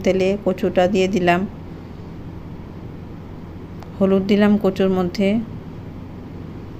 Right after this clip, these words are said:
হলুদ মিশিয়ে নিচ্ছি। নুন তো আগে দিয়েছি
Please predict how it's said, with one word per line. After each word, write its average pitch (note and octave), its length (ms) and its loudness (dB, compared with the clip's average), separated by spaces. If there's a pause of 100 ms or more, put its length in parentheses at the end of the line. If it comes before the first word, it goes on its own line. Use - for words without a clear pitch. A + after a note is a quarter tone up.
(1200)
হলুদ F#3+ 440 6
মিশিয়ে G3+ 320 4
নিচ্ছি। G3+ 320 4
নুন F#3+ 220 6 (120)
তো F#3+ 140 4
আগে F#3+ 260 6
দিয়েছি G3 480 2